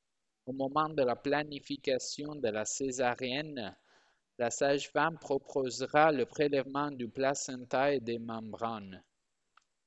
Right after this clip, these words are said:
Le placenta recueilli stérilement lors de la césarienne sera ensuite envoyé à la banque des tissus pour y être traité.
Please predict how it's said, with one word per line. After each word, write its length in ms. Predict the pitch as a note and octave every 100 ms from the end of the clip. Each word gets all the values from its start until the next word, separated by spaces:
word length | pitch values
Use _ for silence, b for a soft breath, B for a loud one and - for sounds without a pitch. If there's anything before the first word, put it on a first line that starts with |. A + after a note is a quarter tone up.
| _ _ _ _ _ _ _ _ -
Le 120 | C3
placenta 760 | B2+ D3 D3+ - C#3+ C3+ D3+ C#3
recueilli 720 | C#3+ C#3 - C3+ B2+ C#3 C#3+
stérilement 760 | - C3+ C3 C#3 B2+ B2 C3+ B2
lors 300 | A#2 A#2+ B2
de 100 | A#2
la 160 | A2
césarienne 960 | - C#3 B2+ A#2+ A2+ B2+ C#3 D3 B2+ G#2+
sera 360 | B2+ A#2+ C3
ensuite 460 | A#2+ - C#3+ D#3 C3
envoyé 640 | A#2+ A#2 A2+ A#2 A#2+ C#3
à 80 | C3
la 120 | A2
banque 440 | G#2 B2 B2 -
des 320 | A#2+ A2 A2+ G#2+
tissus 480 | - - - D#3
pour 340 | D3+ C3+ A#2+ B2+
y 160 | C3
être 380 | B2+ C3 - C3+
traité. 580 | - - A#2+ - F#2